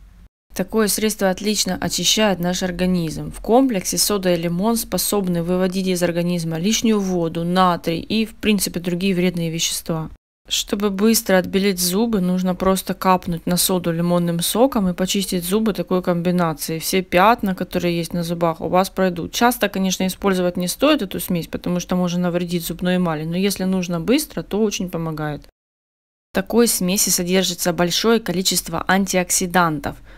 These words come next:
а они, в свою очередь, освежают кожу и в целом омолаживают весь наш организм.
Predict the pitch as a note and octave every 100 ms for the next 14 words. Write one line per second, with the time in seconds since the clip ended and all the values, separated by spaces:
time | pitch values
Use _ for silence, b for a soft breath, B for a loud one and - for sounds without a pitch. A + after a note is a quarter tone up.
0 | B - F3 E3+ B3+ D4 B3 G3 E3+ -
1 | E3+ - F#3 G3 G3+ G3 F3 E3 - G#3
2 | B3 F3 E3+ - E3+ G3 G3 E3+ E3+ F3
3 | E3+ E3 F#3 E3+ E3 E3 E3+ F3+ E3+ E3+
4 | E3+ D#3+ E3 E3 D#3+ D#3 D#3